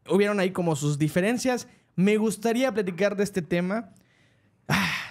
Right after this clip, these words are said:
tengo varios puntos. Es una publicación que, eh, no voy a mentir,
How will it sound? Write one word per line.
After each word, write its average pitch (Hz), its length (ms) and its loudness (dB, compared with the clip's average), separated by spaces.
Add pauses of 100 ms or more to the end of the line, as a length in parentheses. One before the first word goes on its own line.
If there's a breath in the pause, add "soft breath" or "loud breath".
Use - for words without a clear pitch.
(120)
tengo 214 240 2
varios 185 420 0
puntos. 180 680 -2
Es 156 120 0
una 175 200 2
publicación 139 680 -2
que, 135 380 0 (640 soft breath)
eh, 131 640 0 (120)
no 190 220 2
voy 190 100 2
a 175 80 0
mentir, 147 580 -2